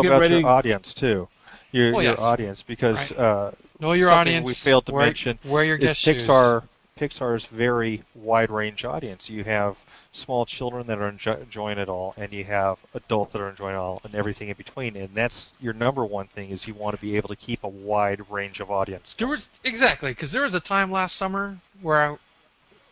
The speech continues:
Speaker 3: we kept having The Incredibles on an infin-, on an in-, yeah, infinite loop on the television, and, you know, even after watching it fifteen times, I could still find myself sucked into some of the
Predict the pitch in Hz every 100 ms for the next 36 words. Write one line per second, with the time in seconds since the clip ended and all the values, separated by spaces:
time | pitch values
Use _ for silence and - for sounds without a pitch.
0 | _ _ 196 170 180 160 - _ - 165
1 | 147 147 139 151 151 135 135 127 131 131
2 | 160 165 156 165 135 220 185 170 - _
3 | 156 165 - - _ - - _ 214 202
4 | 185 170 165 165 147 - 151 139 - 143
5 | 139 127 120 123 117 _ _ - - _
6 | _ 160 143 127 127 180 147 147 170 170
7 | - 151 156 160 139 131 - 143 - 143
8 | 127 139 135 131 139 143 - - 165 -
9 | - - - 170 160 147 151 - - 156
10 | - 170 160 135 151 139 127